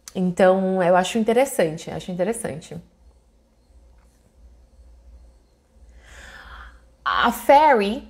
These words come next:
a Ferry tá, a Ferry tá perguntando, a Ferry Marcela tá perguntando, "Qualquer semente que tenha uma boa consistência pode ser usada?"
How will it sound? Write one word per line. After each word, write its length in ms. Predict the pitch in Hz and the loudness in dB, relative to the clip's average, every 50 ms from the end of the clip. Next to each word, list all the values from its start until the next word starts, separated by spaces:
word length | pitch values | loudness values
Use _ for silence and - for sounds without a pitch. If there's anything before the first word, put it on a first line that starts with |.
| - - | -12 -10
a 80 | 208 | -10
Ferry 320 | 208 - 233 220 220 226 233 | -4 -2 0 2 2 2 0
tá, 240 | 233 226 226 - - | 0 -2 -4 -2 -2
a 140 | - 208 202 | 0 0 0
Ferry 280 | 202 - 214 208 202 208 | 2 4 4 4 4 4
tá 100 | 226 214 | 2 2
perguntando, 840 | 226 220 220 226 220 220 202 175 180 214 247 247 202 160 151 156 - - - - - | 2 2 2 2 0 2 2 2 2 2 0 0 0 -2 -2 -4 -8 -14 -16 -10 -8
a 140 | 180 180 175 | -6 -6 -4
Ferry 320 | - - 202 190 208 220 | -2 0 2 2 4 4
Marcela 720 | 226 226 226 220 220 - - 180 165 160 156 147 143 147 - - | 4 2 2 2 0 0 0 2 2 2 2 2 0 0 -2 -6
tá 100 | 196 190 | -4 -2
perguntando, 540 | 196 190 196 196 - 202 180 175 165 175 - - - - - _ - - - - - - - - | 0 0 0 0 0 0 0 0 -2 -4 -8 -12 -20 -20 -20 _ -20 -18 -18 -16 -16 -18 -18 0
"Qualquer 400 | - 311 285 285 - 359 427 523 | 4 6 6 6 6 2 0 0
semente 540 | 539 - 440 349 285 226 208 214 214 214 233 | 0 0 -2 0 0 2 2 0 0 0 -2
que 120 | - 226 214 | -4 -2 0
tenha 180 | 220 202 202 | 0 0 0
uma 140 | 202 196 190 | 0 0 0
boa 320 | 180 196 214 254 302 294 | 2 4 6 6 4 4
consistência 840 | - 254 240 220 - 220 214 - - 185 170 165 151 151 - - 156 165 | 0 -4 -4 -4 -6 -8 -10 -6 -2 -2 -2 -2 -2 -6 -8 -8 -8 -6
pode 320 | - 202 208 226 220 240 | -4 -2 0 0 0 -2
ser 220 | - - 214 180 | -2 -2 -2 -2
usada?" 800 | 165 156 160 180 185 208 233 220 220 175 156 143 143 139 143 - | -2 -2 0 2 2 2 2 2 0 2 2 2 2 0 -2 -8